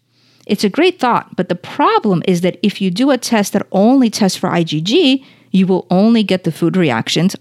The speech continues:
on the I G G pathway. And if you only do the test for I G A, you will then only get the foods that are reacting on your I G A pathway. The other issue is that foods are complex and have many different proteins in them.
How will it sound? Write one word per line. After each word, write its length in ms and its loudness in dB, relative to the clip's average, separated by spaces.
on 140 2
the 160 2
I 120 -4
G 120 -4
G 180 -2
pathway. 540 -4
And 180 2
if 120 -2
you 160 0
only 220 2
do 120 2
the 100 0
test 380 -2
for 400 -4
I 80 -4
G 260 -6
A, 480 2
you 160 0
will 100 2
then 180 0
only 200 0
get 180 -2
the 80 0
foods 300 -2
that 100 0
are 60 0
reacting 500 -2
on 180 0
your 140 -2
I 140 -4
G 220 0
A 80 2
pathway. 500 -10
The 260 -2
other 260 0
issue 560 -4
is 180 0
that 160 0
foods 400 -2
are 140 -2
complex 840 -4
and 140 4
have 180 2
many 240 2
different 300 0
proteins 480 -2
in 160 -8
them. 200 -8